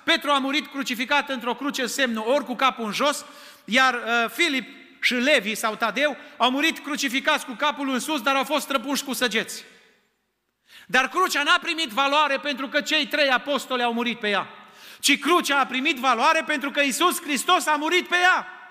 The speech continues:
Nu crucea îmi dă putere,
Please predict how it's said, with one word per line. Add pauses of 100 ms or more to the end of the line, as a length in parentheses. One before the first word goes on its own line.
(2000)
Nu
crucea
îmi
dă
putere,